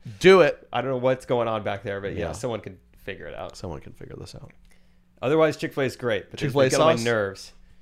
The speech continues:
Speaker 1: Overrated.
Speaker 2: What do you go with?
Speaker 1: I'm a, their honey mustard's undefeated. I'm a big honey mustard
Speaker 2: Just
Speaker 1: fan.
Speaker 2: straight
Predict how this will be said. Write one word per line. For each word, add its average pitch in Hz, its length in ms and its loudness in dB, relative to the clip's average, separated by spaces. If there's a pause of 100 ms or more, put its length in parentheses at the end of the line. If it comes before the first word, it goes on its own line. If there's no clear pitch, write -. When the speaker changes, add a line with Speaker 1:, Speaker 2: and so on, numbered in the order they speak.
(100)
Speaker 1:
Overrated. 78 680 -6 (920)
Speaker 2:
What 147 100 -6
do 185 60 -6
you 190 80 -8
go 107 140 -6
with? 101 220 -8 (880)
Speaker 1:
I'm 90 120 -12
a, 87 80 -8
their 107 220 -6
honey 120 200 -6
mustard's 98 460 -8
undefeated. 80 560 -12
I'm 95 80 -16
a 90 60 -10
big 85 220 -10
honey 82 140 -14
mustard 76 320 -14
Speaker 2:
Just 135 180 -4
Speaker 1:
fan. 190 60 -10
Speaker 2:
straight 135 200 -2